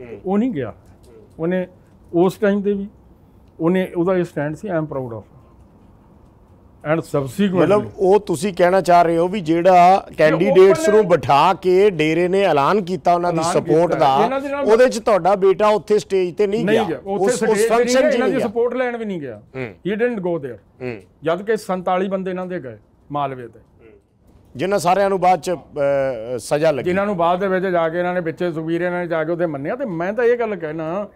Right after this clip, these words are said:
Speaker 1: ਹੂੰ।
Speaker 2: ਮੈਂ ਤੁਹਾਡੇ ਮਾਧਿਅਮ ਰਾਹੀਂ, ਯਾਰ, ਵੈਸੇ ਚਲੋ ਮੇਰੇ ਖਿਲਾਫ ਬੜਾ ਕੁਝ ਬੋਲਦੇ ਨੇ, ਬੋਲਣ, ਮੈਨੂੰ ਕੋਈ ਕਿਸੇ ਤੇ ਇਤਰਾਜ਼ ਨਹੀਂ ਹੈ।
Speaker 1: ਹੂੰ।
Speaker 2: ਯਾਰ, ਇੱਕ ਓਪਨ ਸੀਕ੍ਰੇਟ ਹੈ।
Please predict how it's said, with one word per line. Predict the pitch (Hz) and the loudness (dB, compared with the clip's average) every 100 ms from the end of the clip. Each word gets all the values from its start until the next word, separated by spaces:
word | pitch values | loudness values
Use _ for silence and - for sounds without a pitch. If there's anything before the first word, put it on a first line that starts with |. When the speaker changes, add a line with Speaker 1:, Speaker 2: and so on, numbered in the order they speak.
| - | -16
Speaker 1:
ਹੂੰ। | 120 104 _ _ - | -14 -16 _ _ -6
Speaker 2:
ਮੈਂ | 151 170 170 | -4 -4 -8
ਤੁਹਾਡੇ | 160 175 143 147 | -8 -4 -4 -2
ਮਾਧਿਅਮ | 185 202 185 190 202 | 0 0 -2 -2 -2
ਰਾਹੀਂ, | 180 165 180 | -2 -2 -2
ਯਾਰ, | 202 180 | -4 -4
ਵੈਸੇ | 160 151 151 175 185 | -4 -6 -6 -8 -6
ਚਲੋ | 175 175 180 | -6 -6 -4
ਮੇਰੇ | 156 160 | -4 -4
ਖਿਲਾਫ | 147 156 165 | -4 -6 -6
ਬੜਾ | 151 156 | -6 -6
ਕੁਝ | 160 | -8
ਬੋਲਦੇ | 143 139 143 156 | -10 -12 -10 -8
ਨੇ, | 160 | -10
ਬੋਲਣ, | 131 143 151 | -10 -12 -10
ਮੈਨੂੰ | 156 143 143 | -10 -10 -12
ਕੋਈ | 147 | -14
ਕਿਸੇ | 139 - | -16 -18
ਤੇ | 143 | -16
ਇਤਰਾਜ਼ | 143 143 135 135 127 | -14 -8 -6 -6 -8
ਨਹੀਂ | 151 139 | -12 -12
ਹੈ। | - 135 170 | -14 -14 -10
Speaker 1:
ਹੂੰ। | 123 110 98 _ _ _ _ _ | -10 -10 -14 _ _ _ _ _
Speaker 2:
ਯਾਰ, | 277 294 - | -6 -6 -10
ਇੱਕ | 226 339 | -10 -4
ਓਪਨ | 311 302 320 | -4 -2 -4
ਸੀਕ੍ਰੇਟ | 285 294 285 277 233 | -4 -6 -6 -6 -4
ਹੈ। | 175 | -4